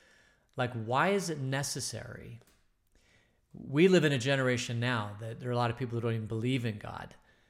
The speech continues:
Um, but throughout most of history, everybody's believed that there's God. So the question is, why does God make it so difficult for us? Why can't it ju-, why can't life just be easy?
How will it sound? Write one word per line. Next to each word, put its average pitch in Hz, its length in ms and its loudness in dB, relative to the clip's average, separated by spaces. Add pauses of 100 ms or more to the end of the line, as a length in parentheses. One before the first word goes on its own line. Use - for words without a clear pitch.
(260)
Um, 110 280 -4 (220)
but 123 280 2 (160)
throughout 143 400 2
most 147 340 0
of 110 80 -8
history, - 540 -8
everybody's 117 480 -2
believed 107 420 -8
that 117 140 -14
there's 107 320 -14
God. 123 540 -6 (480)
So 131 200 4
the 117 100 2
question 131 480 2
is, 113 240 -2
why 123 460 0
does 120 180 -4
God 123 340 -2
make 123 240 -2
it 117 80 -8
so 117 200 -6
difficult 117 600 -10
for - 320 -10
us? 107 360 -10 (180)
Why 143 460 2
can't 139 360 -6
it 110 220 -8
ju-, 113 260 -6
why 131 200 -2
can't 127 340 -8
life 117 300 -4
just 123 320 -6
be 120 180 -10
easy? 113 640 -6